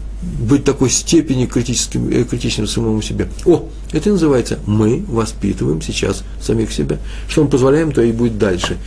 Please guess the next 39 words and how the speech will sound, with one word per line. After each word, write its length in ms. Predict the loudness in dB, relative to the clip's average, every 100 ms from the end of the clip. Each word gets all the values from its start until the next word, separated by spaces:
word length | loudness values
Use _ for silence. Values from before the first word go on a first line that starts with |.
| -10 -8
Если 160 | -6 0
мы 80 | 0
в 100 | 2
мел-, 300 | 2 2 2
в 140 | 0
мелких 340 | 0 0 -2 -2
вещах 320 | 2 2 0 -6 -4
разрешаем 400 | 0 2 2 2
себе 200 | 2 0
так 180 | 0 -2
поступать, 420 | -4 -6 -2 -2 -4 -8 -6
может 260 | 0 0 0
быть, 100 | -4
и 40 |
в 60 | -4
крупных, 320 | -4 -2 -4 -4 -2
не 160 | 0
дай 280 | 2 2 2
Бог, 260 | 0 0 -2 -6 -10 -6
мы 100 | -4
тоже 260 | 0 0 0
так 160 | -6 -6 -10 -6
поступим. 380 | -6 -4 -6 -6 -10 -10 -10 -8 -8 -8 -8 -10 0
И 80 | 2
вот 260 | 4 2 2 0 2
так 200 | 0 0
он 80 |
сказал: 440 | 0 0 2 2 4
"Я 120 | 2
не 120 | 2
знаю, 480 | 2 2 4 2 -2 -8 -12 -12 -12 -10 -10 -10 -10 -10 -10 -2
кошерно 420 | 0 4 4 4
это 160 | 4 4
или 140 | 4
нет", 240 | 4 2
прям 160 | 0 0
так 160 | 0 -2
и 20 |
сказал: 460 | 0 2 2 0